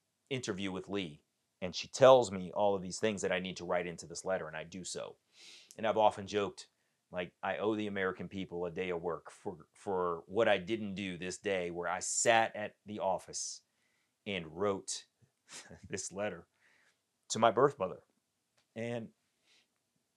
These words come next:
I told her, you know, "I want you to know I'm okay, um, that you made the right decision,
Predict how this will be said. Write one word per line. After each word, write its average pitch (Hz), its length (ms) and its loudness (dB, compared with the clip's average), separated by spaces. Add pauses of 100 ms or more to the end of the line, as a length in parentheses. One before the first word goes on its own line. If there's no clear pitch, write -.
(720)
I 123 60 -6
told 160 300 8
her, 147 60 8
you 139 120 0
know, 127 200 2
"I 104 140 2
want 127 320 -4
you 131 80 -4
to 117 60 -4
know 117 180 2
I'm 107 120 0
okay, 180 420 2 (1080)
um, 92 500 -8 (240)
that 110 160 -4
you 101 240 -8 (460)
made 123 280 -4
the 120 60 -2
right 113 200 6
decision, 196 500 -2